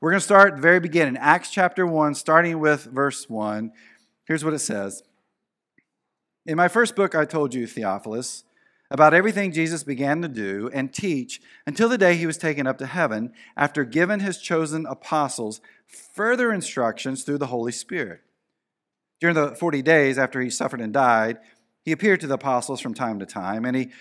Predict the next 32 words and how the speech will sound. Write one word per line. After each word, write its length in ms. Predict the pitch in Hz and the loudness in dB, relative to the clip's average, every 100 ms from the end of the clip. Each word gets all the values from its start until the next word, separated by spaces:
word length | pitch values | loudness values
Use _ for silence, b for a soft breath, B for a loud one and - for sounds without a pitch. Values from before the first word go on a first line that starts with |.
| B - | B -4
proved 400 | 202 240 262 214 | 0 2 0 -2
to 120 | 160 | -2
them 240 | 135 131 | 0 0
in 160 | 127 131 | 0 -2
many 260 | 160 214 220 | -2 -2 -2
ways 600 | 151 120 110 123 147 - b b - | -2 -2 -2 -4 -6 -12 b b -6
that 140 | 127 | -4
he 140 | 160 196 | -2 -2
was 140 | 143 | 0
actually 500 | 120 117 123 120 123 | 0 -2 -4 -4 -4
alive. 680 | 101 87 87 87 147 110 73 _ _ _ _ _ _ _ _ _ - | -8 -12 -8 -8 -8 -12 -18 _ _ _ _ _ _ _ _ _ -14
And 80 | 95 | -12
he 60 | |
talked 340 | - 147 151 151 | -6 -2 -2 -4
to 60 | |
them 520 | 95 90 85 98 110 _ _ _ _ _ _ | -8 -8 -8 -12 -14 _ _ _ _ _ _
about 240 | 95 104 98 | -8 -8 -8
the 60 | |
kingdom 760 | - 165 147 98 80 78 92 107 _ _ _ _ _ _ _ | -12 -8 -8 -8 -10 -14 -16 -20 _ _ _ _ _ _ _
of 120 | 101 | -14
God. 280 | 92 82 - _ _ _ _ _ b b b b b b _ _ _ _ | -10 -12 -14 _ _ _ _ _ b b b b b b _ _ _ _
Let's 120 | 180 | -2
start 180 | 208 190 | 4 6
here 380 | 190 185 175 151 165 | 6 6 4 0 -4
and, 240 | 165 147 | -4 0
uh, 80 | 143 | -2
kinda 380 | 139 170 160 151 | -2 2 2 2
look 200 | 165 156 | -2 -6
at 100 | 156 | -8
the 60 | 143 | -10
context 920 | - 156 156 165 156 139 - - - | -4 -4 -2 -2 -4 -4 -10 -10 -4
of 560 | 143 139 135 127 113 | 0 2 2 -2 -8